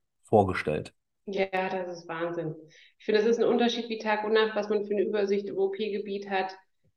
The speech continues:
Speaker 2: Ähm, es erleichtert die Arbeit ungemein. Deswegen auch gerade so für chirurgische Eingriffe, unser Standardpräparat ist das O D S Forte.
Speaker 1: Ja.
Speaker 2: Eins zu hunderttausend. Ähm, genau.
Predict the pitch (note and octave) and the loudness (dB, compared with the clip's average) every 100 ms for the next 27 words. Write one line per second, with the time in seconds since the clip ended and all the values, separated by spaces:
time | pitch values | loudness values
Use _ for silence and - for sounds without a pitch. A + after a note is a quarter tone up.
0 | _ - G3 G3 F#3 F#3 F3 E3+ F3 - | _ -4 0 2 4 2 2 0 -4 -6
1 | - - G#3+ G3 F#3+ F3 - - F#3+ F3+ | -10 -6 0 2 2 2 0 -2 0 0
2 | F3+ F3 - G3+ G#3 F#3+ E3+ D#3+ F3+ G3+ | -2 -2 0 0 2 2 0 0 0 0
3 | G3+ F#3+ F#3+ F#3+ - F#3 - F#3 G3+ G3 | -2 0 2 2 0 -6 -4 -2 0 -2
4 | F#3+ G3+ G3+ F#3+ G3+ G3+ G3+ - F#3+ G3 | -2 -4 -2 2 2 0 -4 -2 0 2
5 | G3 G3 G3 G3 - _ _ G#3+ A3 G#3 | 0 0 -2 -4 -10 _ _ 0 2 2
6 | G#3 G#3 G3+ G3 G3 G3 F#3+ F3 F3 F3 | 2 2 2 2 -2 -4 -6 -4 -4 -4
7 | - F3 - F3+ E3+ D#3+ D#3+ D#3+ _ _ | -6 -8 -6 -6 -4 -4 -6 -10 _ _
8 | _ _ _ B2+ B2 - - A#3+ G4+ - | _ _ _ -12 -10 -12 -6 -4 -4 -8
9 | - _ _ - _ _ - B2 A#2+ - | -20 _ _ -20 _ _ 2 4 2 -4
10 | - _ E3+ G3+ - G#3+ A#3 B3 F4 - | -16 _ -2 -2 0 0 0 2 2 2
11 | - - _ _ _ _ - G#3 G#3 G3+ | -4 -16 _ _ _ _ 4 6 6 4
12 | G3+ G3 G3 F#3+ F#3+ F#3+ - _ _ _ | 6 6 8 6 2 -2 -12 _ _ _
13 | _ _ _ - F#3+ F3 - D#3+ | _ _ _ -2 2 2 -2 -6